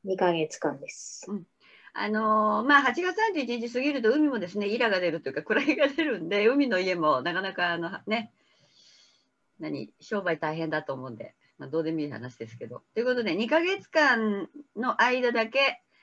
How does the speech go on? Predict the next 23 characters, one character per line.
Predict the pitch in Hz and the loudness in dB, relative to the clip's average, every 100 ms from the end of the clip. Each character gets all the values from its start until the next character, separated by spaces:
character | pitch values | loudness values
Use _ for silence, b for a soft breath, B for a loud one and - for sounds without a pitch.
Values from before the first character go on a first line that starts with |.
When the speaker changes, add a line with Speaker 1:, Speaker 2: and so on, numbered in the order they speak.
| _ _ | _ _
Speaker 2:
え | 160 175 165 - | -6 -4 -4 -4
ー | |
と、 | 156 151 147 139 135 135 135 135 135 135 | -2 -2 -2 -2 -4 -4 -4 -6 -6 -6
サ | - | -4
マ | 208 220 | -2 -2
ー | |
キ | 226 | -2
ャ | |
ン | 220 | -2
ペ | 214 | -2
ー | 175 | -4
ン | - _ | -4 _
や | - | -14
り | 143 | -10
ま | 143 143 | -8 -8
す。 | _ _ _ _ _ | _ _ _ _ _
み | 277 | 2
は | 339 | 6
る | 440 | 6
ち | 440 | 6
ゃ | |
ん | 427 | 4
は？ | 403 415 440 | 4 2 0